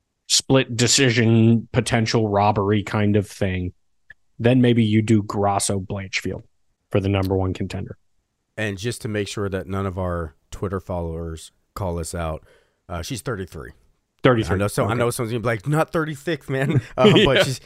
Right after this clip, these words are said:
Speaker 2: she's thirty-three. Um, but still, I mean,
Speaker 1: Blanchfield's
Speaker 2: here's the thing.
Speaker 1: twenty-four.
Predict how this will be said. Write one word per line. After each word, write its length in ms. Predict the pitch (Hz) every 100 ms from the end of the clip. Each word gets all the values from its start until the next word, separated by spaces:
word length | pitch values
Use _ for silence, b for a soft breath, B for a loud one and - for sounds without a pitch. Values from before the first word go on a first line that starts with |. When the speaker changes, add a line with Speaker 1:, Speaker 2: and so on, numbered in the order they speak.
| b
Speaker 2:
she's 220 | - 127
thirty-three. 640 | 139 135 135 127 110 107 - -
Um, 500 | 110 107 101 95 101 _ _ -
but 140 | 165 -
still, 420 | 190 185 101 - -
I 80 | 120
mean, 320 | 131 131 110 b b b b b b
Speaker 1:
Blanchfield's 200 | 127 120
Speaker 2:
here's 100 | 196
the 60 | 175
thing. 120 | 190 185 131
Speaker 1:
twenty-four. 320 | 98 95